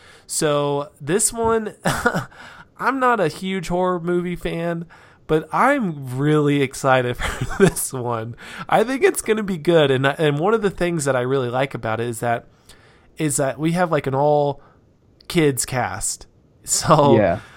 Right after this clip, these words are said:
Speaker 1: um, and, and one of the stars of the movie is gonna be, um, Jaden Lee. Uh, oh gosh, wait, where did I write his name?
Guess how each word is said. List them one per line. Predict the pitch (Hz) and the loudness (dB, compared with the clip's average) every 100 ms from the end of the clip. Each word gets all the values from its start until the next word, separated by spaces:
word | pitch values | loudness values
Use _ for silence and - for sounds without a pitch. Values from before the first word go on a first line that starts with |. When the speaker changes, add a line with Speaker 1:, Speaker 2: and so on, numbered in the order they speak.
| - | -6
Speaker 1:
um, | 156 151 143 143 | 0 0 0 -2
and, | 160 147 - | -2 -2 -4
and | 156 147 | -4 -2
one | 175 190 | 0 0
of | |
the | 151 | 0
stars | 139 - 147 151 139 | -2 0 0 0 -2
of | |
the | 135 | -4
movie | 139 139 143 | -4 -2 -4
is | 117 | -4
gonna | 135 127 | -4 -4
be, | 127 127 123 - | -4 -6 -8 -10
um, | 131 120 117 131 | -8 -6 -8 -10
Jaden | 127 131 131 127 | -6 -2 0 -2
Lee. | 123 139 160 - | -2 -4 -6 -8
Uh, | 131 113 113 110 _ - | -8 -8 -10 -12 _ -12
oh | 127 | -10
gosh, | 117 113 107 - | -10 -10 -12 -10
wait, | 110 - - | -12 -12 -10
where | 131 | -8
did | 131 | -8
I | |
write | 120 113 110 | -8 -8 -10
his | 110 | -10
name? | 104 | -12